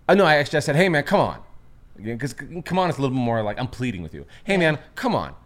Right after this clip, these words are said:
Speaker 1: You saw the sign." And, and, and they, they don't go, "Oh, I didn't see that."
Speaker 2: Yeah,
Speaker 1: Like, they
Speaker 2: they
Speaker 1: go,
Speaker 2: go,
Speaker 1: "Okay, cool, see you, man."
Speaker 2: yeah.
Speaker 1: Like, they do
Speaker 2: They
Speaker 1: that
Speaker 2: know.
Speaker 1: because they're
Speaker 2: 'Cause
Speaker 1: like,
Speaker 2: they
Speaker 1: "Oh."
Speaker 2: know.
Speaker 1: And you know what? I, I only
Speaker 2: I've
Speaker 1: I
Speaker 2: heard you do it once, and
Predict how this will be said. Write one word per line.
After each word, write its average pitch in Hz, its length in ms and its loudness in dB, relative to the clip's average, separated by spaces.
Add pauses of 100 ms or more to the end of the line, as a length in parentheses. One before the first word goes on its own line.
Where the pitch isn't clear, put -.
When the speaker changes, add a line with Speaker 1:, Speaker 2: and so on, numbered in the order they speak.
Speaker 1:
You 196 140 -4
saw 190 200 4
the 107 100 0
sign." - 340 -12 (500)
And, 117 380 0
and, 117 340 -2
and 104 240 -4 (400)
they, 139 280 2
they 147 220 6
don't 285 180 4
go, 180 220 6 (200)
"Oh, 262 220 12
I 240 100 12
didn't 254 220 4
see 277 180 4
that." 202 200 6
Speaker 2:
Yeah, 214 220 4
Speaker 1:
Like, 175 140 10
they 208 60 12
Speaker 2:
they 214 40 10
Speaker 1:
go, 202 240 12 (220)
Speaker 2:
go, 220 80 12
Speaker 1:
"Okay, 269 100 12
cool, 269 220 6
see 240 100 0
you, 220 60 2
man." 208 120 4
Speaker 2:
yeah. 175 240 -2
Speaker 1:
Like, 170 200 2
they 185 120 8
do 147 140 0
Speaker 2:
They 214 120 8
Speaker 1:
that 190 200 10
Speaker 2:
know. 185 80 6
Speaker 1:
because 175 160 6
they're 165 140 8
Speaker 2:
'Cause 160 80 8
Speaker 1:
like, 147 120 6
Speaker 2:
they 359 100 -2
Speaker 1:
"Oh." - 20 0
Speaker 2:
know. 147 400 6 (420)
Speaker 1:
And 143 220 2
you 151 60 2
know 165 100 2
what? 196 320 2
I, 139 260 0
I 131 140 0
only 139 300 -2
Speaker 2:
I've 392 140 6
Speaker 1:
I - 40 4
Speaker 2:
heard 480 220 8
you 480 100 4
do 262 180 4
it 233 240 6
once, 185 540 0
and 180 320 -6